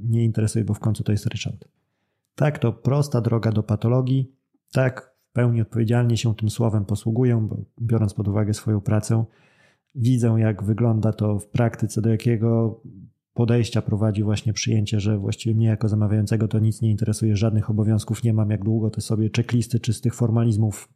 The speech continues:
wypełnię. Przygotować zamówienie trzeba dokładnie, jeżeli nie przygotujesz, to ty odpowiadasz za te pieniądze, które z tego wynikają.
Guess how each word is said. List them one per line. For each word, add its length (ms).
wypełnię. 680
Przygotować 560
zamówienie 460
trzeba 220
dokładnie, 460
jeżeli 240
nie 100
przygotujesz, 520
to 100
ty 120
odpowiadasz 400
za 120
te 140
pieniądze, 500
które 240
z 80
tego 220
wynikają. 500